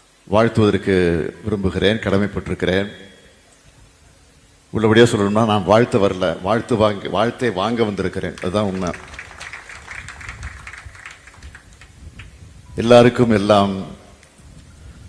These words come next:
சமூக நீதியை, சமத்துவத்தை நிலைநாட்டிட வேண்டும் என்ற உணர்வோடு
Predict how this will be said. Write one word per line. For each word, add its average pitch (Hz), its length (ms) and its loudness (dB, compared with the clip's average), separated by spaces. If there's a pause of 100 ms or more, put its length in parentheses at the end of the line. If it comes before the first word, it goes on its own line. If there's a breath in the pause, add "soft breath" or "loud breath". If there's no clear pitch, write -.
(580)
சமூக 120 460 4
நீதியை, 110 340 4
சமத்துவத்தை 107 960 2
நிலைநாட்டிட 107 540 2
வேண்டும் 98 240 2
என்ற 92 160 -2
உணர்வோடு 92 680 -2